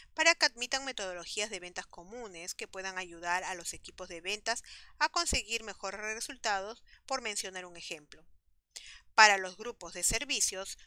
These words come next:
los flujos de proceso de negocio pueden ayudar al nuevo personal a adaptarse al ritmo más rápido y a evitar errores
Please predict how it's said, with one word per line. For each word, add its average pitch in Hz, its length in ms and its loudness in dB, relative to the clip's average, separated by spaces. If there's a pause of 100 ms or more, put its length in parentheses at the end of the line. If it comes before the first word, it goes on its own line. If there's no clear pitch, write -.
(120)
los 214 260 -4
flujos 247 480 -8
de 190 100 -6
proceso 190 460 -4
de 196 140 -4
negocio 233 520 -4 (280)
pueden 349 220 -2
ayudar 240 340 2
al 196 140 0
nuevo 208 220 -6
personal 220 600 0
a 190 160 -4
adaptarse 208 600 -2
al 202 160 0
ritmo 175 320 -12
más 175 260 -4
rápido 233 460 4 (440)
y 220 120 2
a 208 60 6
evitar 202 380 2
errores 233 580 -2